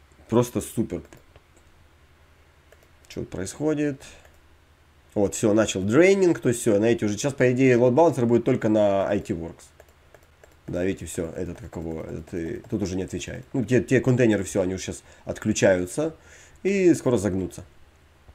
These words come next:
То есть отсюда они идут, не знаю, потом берет сколько-то минуток, по-моему. И все, и от Седова это все дело исчезнет. Ну, те два старых исчезнут. Кстати, видите, как бы регистрируется здесь он,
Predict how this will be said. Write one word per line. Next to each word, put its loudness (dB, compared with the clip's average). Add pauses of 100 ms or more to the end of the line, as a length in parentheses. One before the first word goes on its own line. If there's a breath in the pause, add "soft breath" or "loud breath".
(240)
То -10
есть -12
отсюда 0
они 4
идут, 2
не -2
знаю, -4
потом -10
берет -6
сколько-то -8
минуток, -2
по-моему. -8 (840 loud breath)
И 4
все, -2
и -2
от -2
Седова 0 (880)
это -10
все -8
дело 2
исчезнет. -6
Ну, -6
те -6
два 2
старых -4
исчезнут. -14 (360 loud breath)
Кстати, 2
видите, 6
как 2
бы 4
регистрируется 2
здесь 2
он, -2